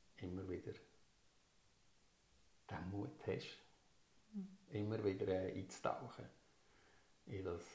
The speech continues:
Speaker 1: in das, in das grosse Feld
Speaker 2: <laughs>
Speaker 1: vom Unwissen. Sag ich dem
Speaker 2: Yay.
Speaker 1: so, gell? <laughs> Nein, äh, ist einfach, ich, äh,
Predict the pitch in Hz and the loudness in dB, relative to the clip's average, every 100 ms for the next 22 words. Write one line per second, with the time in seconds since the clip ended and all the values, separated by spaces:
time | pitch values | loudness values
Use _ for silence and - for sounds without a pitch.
0 | - - 90 - - - - - 123 95 | -12 -6 -6 -4 -8 -10 -16 -12 -8 -6
1 | 104 - 104 85 - 101 - 85 92 - | -6 -4 0 0 -2 -4 -2 -2 -4 -6
2 | - - - - - 277 220 - 117 107 | -4 2 2 2 0 -2 -2 6 6 6
3 | - 117 104 110 120 135 139 127 - 110 | 4 6 6 6 8 12 12 12 10 4
4 | 87 - - - - 262 226 254 262 262 | 2 -2 -14 -16 -2 6 8 8 6 8
5 | 113 104 110 117 127 107 90 110 - - | 8 10 8 10 10 10 8 6 2 0
6 | - 247 - - - - 381 302 - 113 | 12 12 12 4 2 8 8 8 4 10
7 | 127 185 143 - 117 110 110 110 - - | 12 12 12 12 12 12 10 8 4 2
8 | - - - - 143 - - - - 160 | -2 -12 -18 -12 -10 -10 -14 -16 -16 -14
9 | 139 120 110 110 | -12 -10 -8 -10